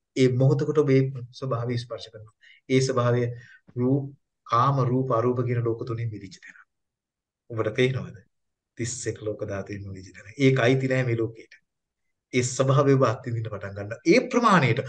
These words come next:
ඔබගේ, ඔබ කොයි, ඔබගේ මනස මොන, මේ ප්‍රමාණය කොතරම් දියුණු වෙලා තියෙනවද? ඒ ප්‍රමාණයට ඔබ ඒක ඔව්, ඔබ අත්දකින්න පටන් ගන්නවා.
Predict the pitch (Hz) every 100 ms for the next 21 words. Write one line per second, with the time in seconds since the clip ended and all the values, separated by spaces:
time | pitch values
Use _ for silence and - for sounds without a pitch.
0 | - _ 147 135 151 247 247 - - 139
1 | 240 - 147 208 233 - 143 143 214 175
2 | 147 202 247 160 147 165 - _ 131 170
3 | 180 185 196 214 233 233 - 160 233 262
4 | 277 254 254 247 220 151 139 143 143 135
5 | _ 139 135 135 131 131 131 123 113 110
6 | 113 _ _ 113 101 _ 113 135 139 117
7 | 113 107 104 - _ _ -